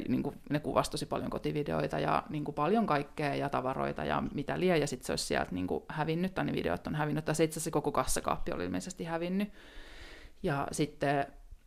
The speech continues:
niille oli tarjottu, hän siis Pamela Andersonille ja Tommy Leelle, hänen silloiselle aviomiehelleen, oli tarjottu siitä siis rahaa sen julkaisusta, josta he oli kieltäytynyt, ja sit se niinku kuitenkin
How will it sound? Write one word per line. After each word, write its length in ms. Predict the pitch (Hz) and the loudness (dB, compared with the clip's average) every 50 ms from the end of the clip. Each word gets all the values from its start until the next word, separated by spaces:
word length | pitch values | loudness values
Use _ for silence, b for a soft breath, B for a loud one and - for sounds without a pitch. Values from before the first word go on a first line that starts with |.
| - - - - - - - - | -20 -20 -20 -20 -20 -20 -10 0
niille 220 | - 156 156 143 143 | 2 4 6 6 6
oli 120 | 143 143 | 6 6
tarjottu, 720 | 139 147 139 139 127 120 139 143 - - - - 110 - - | 6 6 4 6 4 2 0 -2 -4 -2 0 0 0 0 -2
hän 280 | - 160 156 - - - | -2 -2 -2 -2 -2 -2
siis 160 | - 147 143 | -4 -4 -2
Pamela 380 | - - 156 147 139 139 139 139 | 0 2 4 4 4 6 6 4
Andersonille 520 | 156 185 208 202 - - 185 175 170 165 | 6 6 4 4 4 2 4 4 4 4
ja 100 | 160 156 | 4 4
Tommy 320 | 160 165 165 165 160 151 - - 165 | 4 4 4 6 4 4 2 2 4
Leelle, 360 | 165 170 165 160 151 147 151 | 6 8 10 10 8 8 6
hänen 260 | 147 151 143 139 143 | 6 4 4 4 2
silloiselle 500 | - 147 143 151 151 160 156 151 151 147 | 2 2 2 2 2 2 2 2 2 4
aviomiehelleen, 920 | - 147 147 147 143 147 151 143 151 156 165 156 - - - - - - | 4 4 4 4 2 2 2 2 2 2 0 0 0 0 0 0 0 0
oli 100 | - 151 | 0 0
tarjottu 380 | 151 143 143 151 147 - - - | 2 2 2 2 0 -2 -6 -6
siitä 300 | - - - 60 - - | -4 -2 -4 -4 -2 -4
siis 160 | - - - | -4 0 4
rahaa 680 | - 214 226 190 185 185 175 165 156 151 151 - - - - - | 6 6 6 6 6 6 8 8 6 4 2 -2 -4 -6 -4 -2
sen 180 | 160 151 151 | 0 2 4
julkaisusta, 760 | 156 156 151 147 143 143 135 143 - - - - - 147 147 - - - - - | 4 4 4 6 6 4 4 4 4 0 0 0 -2 -2 -2 -4 -6 -10 -6 -4
josta 200 | - - - - | -4 -4 -2 -2
he 60 | - | -2
oli 120 | - - | -2 0
kieltäytynyt, 760 | - 226 240 226 190 180 170 156 151 151 - 156 143 143 151 151 - - - - - | 2 4 4 6 6 6 4 4 4 4 4 4 4 4 4 2 0 0 -6 -10 -10
ja 60 | 135 | -8
sit 180 | - - - | -8 -8 -8
se 120 | - - - | -8 -6 -4
niinku 380 | 104 120 - - - - - - - - | -4 -4 -4 -6 -6 -10 -12 -14 -14 -6
kuitenkin 480 | - - - - - - - - - | -4 -4 -2 -2 -4 -4 -4 -4 -4